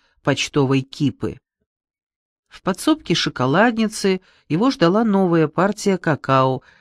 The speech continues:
которую требовалось рассортировать. Однако недели через две-три, по мере разборки читательской почты,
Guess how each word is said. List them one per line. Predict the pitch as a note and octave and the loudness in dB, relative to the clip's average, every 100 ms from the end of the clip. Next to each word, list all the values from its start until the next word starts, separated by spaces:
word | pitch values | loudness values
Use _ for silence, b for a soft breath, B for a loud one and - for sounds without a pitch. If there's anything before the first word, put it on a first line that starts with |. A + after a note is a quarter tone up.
| b b | b b
которую | D#3+ A3 G#3+ F3+ | 0 4 6 4
требовалось | - E3+ F#3 F3 E3+ D#3 - | 4 2 4 2 2 0 -2
рассортировать. | - D3+ - C#3+ - D3 C3+ B2+ D#2+ - - _ _ _ _ _ _ _ _ _ _ | -2 -2 -2 -4 -2 0 0 0 -4 -10 -18 _ _ _ _ _ _ _ _ _ _
Однако | - E3 G#3+ G#3+ G3 | -6 -2 0 0 0
недели | F#3 F3 G3+ F#3 | 0 2 0 0
через | - E3+ D#3+ - - | 0 -2 -2 -6 -12
две-три, | C#3+ D#3 F#3 F3 E3 C3+ A2+ B B B B | -6 0 0 0 0 0 -2 B B B B
по | D#3+ | 0
мере | F3 F3 E3 | 2 4 4
разборки | E3+ E3 E3 D#3+ - | 2 0 0 -2 -2
читательской | D3 D3+ D#3 D3+ C#3 - - C#3+ | -6 -2 -2 -2 -4 -4 -4 -4
почты, | - B3 C#4 - - A#2 | -2 0 0 -2 -4 -4